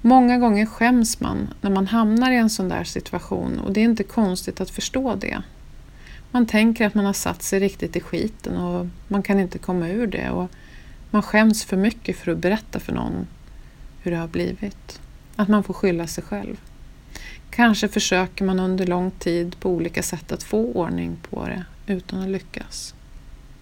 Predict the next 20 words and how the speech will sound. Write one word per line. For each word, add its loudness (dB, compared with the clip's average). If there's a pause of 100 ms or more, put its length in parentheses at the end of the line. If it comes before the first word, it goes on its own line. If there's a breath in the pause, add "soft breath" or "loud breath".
(1000 loud breath)
Men 6
be-, 6
be-, 4
om 6
man 6
inte 6
berättar 2 (140)
hur 4
det 4
är, 0 (180)
så 2
är 6
det 4
ju 6
svårt 0
för -2
någon 0
att -4
hjälpa 0
till. 0